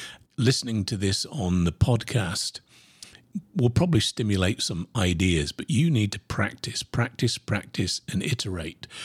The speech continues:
for this to become very, very natural in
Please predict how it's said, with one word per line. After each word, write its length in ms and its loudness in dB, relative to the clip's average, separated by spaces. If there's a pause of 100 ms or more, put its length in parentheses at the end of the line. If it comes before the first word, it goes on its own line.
(240)
for 140 0
this 220 4
to 100 -4
become 480 2 (100)
very, 340 6
very 360 2
natural 760 0 (420)
in 340 2